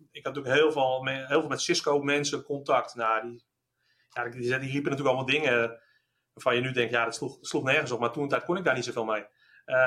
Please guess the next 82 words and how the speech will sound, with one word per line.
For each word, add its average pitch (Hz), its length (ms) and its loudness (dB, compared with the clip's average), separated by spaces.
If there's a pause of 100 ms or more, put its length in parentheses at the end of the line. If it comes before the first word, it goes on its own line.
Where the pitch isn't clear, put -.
(140)
maar 131 80 -8
die 139 100 -4
waren 139 360 6
helemaal 170 240 0
into 160 280 -4
die 143 120 -4
Cisco 143 380 2
hard. 123 220 4
Dus 127 140 -6
die, 135 280 -8
ja, 131 100 -10
dat 160 180 0
is 151 60 -4
waar 143 180 4
ze 143 100 -2
in 131 80 -8
geloofden, 143 420 2
dat 143 80 0
is 143 60 -4
wat - 140 -2
ze 127 100 -14
deden. 139 540 0 (440)
Eh, 127 320 4
en, 123 80 -4
eh, 139 380 -10
dat, 143 200 -6
ja, 123 200 -2
toen 143 140 -10
begonnen 131 240 0
wij 131 80 6
dat 123 140 -4
vendor 147 280 2
lover 123 300 2
als 113 140 -2
term, 147 300 0
term 160 220 2
te 143 80 -4
gebruiken. 113 480 -8
En 123 60 -8
dat 131 120 -12
is, - 260 -10 (140)
dat 147 220 -4
is - 100 -4
ook 139 60 -4
helemaal 147 220 2
niet 131 80 -4
raar, 151 220 4
want 131 300 -2 (280)
zoals 143 300 0
wij 147 180 4
dat 165 100 2
aan 139 100 0
de 127 80 -2
V - 80 -14
M 139 120 4
ware 151 100 -2
kant 127 200 -2
hebben, 120 180 0
hebben 117 180 -2
anderen 131 260 -6
dat 117 80 -6
aan 110 80 -8
de 123 40 -8
andere 156 220 -6
kant. 110 300 -8
En 120 200 -14
ja, 123 140 -10
de 113 80 -12
waarheid 123 400 2
ligt 120 220 -6
natuurlijk 123 260 -10
niet 143 120 -12
bij 120 120 -2
ons 127 200 -6
of 120 80 -6
bij 117 140 4
hun. 143 140 0
De, 113 240 -4
de 120 60 -12
waarheid 120 380 0
is 90 200 -16
natuurlijk - 360 -18